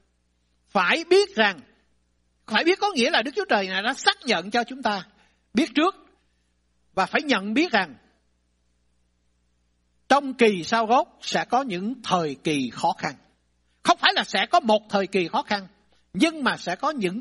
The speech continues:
kỳ khó khăn. Cho nên chúng ta biết rằng đó, nó sẽ có những cái cuộc khủng hoảng và cái cuộc khủng hoảng đó nó lại càng lúc nó càng sẽ gia tăng hơn nữa. Tuy nhiên, trước hết chúng ta nhìn lại quá khứ,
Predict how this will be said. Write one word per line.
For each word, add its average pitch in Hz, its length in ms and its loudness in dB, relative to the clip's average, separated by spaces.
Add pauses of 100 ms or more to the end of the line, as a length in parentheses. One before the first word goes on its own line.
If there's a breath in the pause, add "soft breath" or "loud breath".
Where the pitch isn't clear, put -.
kỳ 208 300 2
khó - 200 0
khăn. 180 200 -6 (1200)
Cho 277 120 2
nên 294 120 -4
chúng 349 140 -12
ta 277 120 2
biết 320 220 -4
rằng 190 200 -2
đó, 233 140 0
nó 302 220 -2
sẽ 214 160 -2
có 320 180 0
những 247 140 -6
cái 339 120 -2
cuộc 208 220 -2
khủng 233 180 -4
hoảng 220 340 -2 (300)
và 170 140 0
cái 254 180 -6
cuộc 170 140 -6
khủng 214 180 -6
hoảng 185 260 -4
đó 294 280 4 (360 loud breath)
nó 262 140 -2
lại 175 200 -2 (300)
càng 165 200 0
lúc - 180 -4
nó 170 120 -2
càng 139 280 -4
sẽ 143 240 -6
gia 175 200 -4
tăng 160 220 -4
hơn 143 220 -8
nữa. 135 180 -8 (1700)
Tuy 247 100 2
nhiên, 254 280 2 (340 loud breath)
trước 415 160 6
hết 392 200 4
chúng 370 180 -6
ta 277 100 4
nhìn 208 280 -4
lại 165 240 -2
quá 269 220 -2
khứ, 349 420 -2